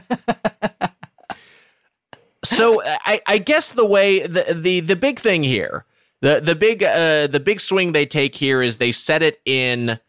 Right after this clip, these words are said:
Speaker 2: a, like, real life, like, re-, like, actual Brooklyn.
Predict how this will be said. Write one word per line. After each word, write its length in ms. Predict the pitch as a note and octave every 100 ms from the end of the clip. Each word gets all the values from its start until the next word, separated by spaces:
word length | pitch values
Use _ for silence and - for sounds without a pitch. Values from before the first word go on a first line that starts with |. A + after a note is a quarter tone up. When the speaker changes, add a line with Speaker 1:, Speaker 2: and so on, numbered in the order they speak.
| _ _ _ -
Speaker 2:
a, 160 | A#2+ A2+ - -
like, 240 | B2 A#2
real 540 | A#2+ B2 D#3+ F#3+ F3+ D3+
life, 520 | C#3 C#3+ B2+ - - _ _ -
like, 320 | C3 B2 B2
re-, 260 | B2+ E3+ -
like, 180 | C3+ C3+
actual 520 | C#3 D3+ - E3 C#3+ A2
Brooklyn. 760 | - A#2 A2+ F#2+ C#2 A#1+ -